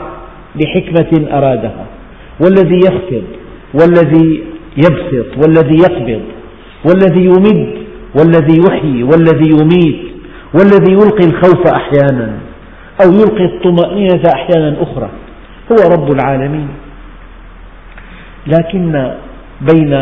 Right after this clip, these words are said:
قوله تعالى: "تنزيل الكتاب من رب العالمين"،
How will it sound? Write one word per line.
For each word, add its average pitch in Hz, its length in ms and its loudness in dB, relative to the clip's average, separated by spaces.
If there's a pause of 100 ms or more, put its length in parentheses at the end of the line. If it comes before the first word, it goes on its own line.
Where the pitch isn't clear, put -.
(300)
قوله 147 520 0
تعالى: 135 580 -2
"تنزيل 139 480 0
الكتاب 139 760 -2 (760)
من 143 100 -2
رب 160 260 0
العالمين"، 147 880 -4